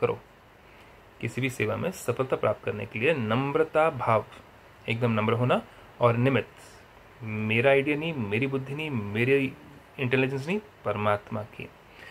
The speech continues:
इससे सेवा में सदा मौज का अनुभव करेंगे। सेवा में कभी थकावट नहीं होगी।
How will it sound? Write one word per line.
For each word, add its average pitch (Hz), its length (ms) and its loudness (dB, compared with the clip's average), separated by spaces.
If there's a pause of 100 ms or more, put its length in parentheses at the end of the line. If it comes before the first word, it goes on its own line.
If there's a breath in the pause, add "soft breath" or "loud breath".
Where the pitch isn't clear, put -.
(340 loud breath)
इससे 185 240 6
सेवा 165 280 6
में 170 200 6
सदा 127 340 4
मौज 117 360 4
का 120 160 0
अनुभव 110 260 -2
करेंगे। 113 520 -4
सेवा 131 500 2
में 123 300 0
कभी 113 360 -4
थकावट 117 480 -2
नहीं 156 220 0
होगी। 135 360 0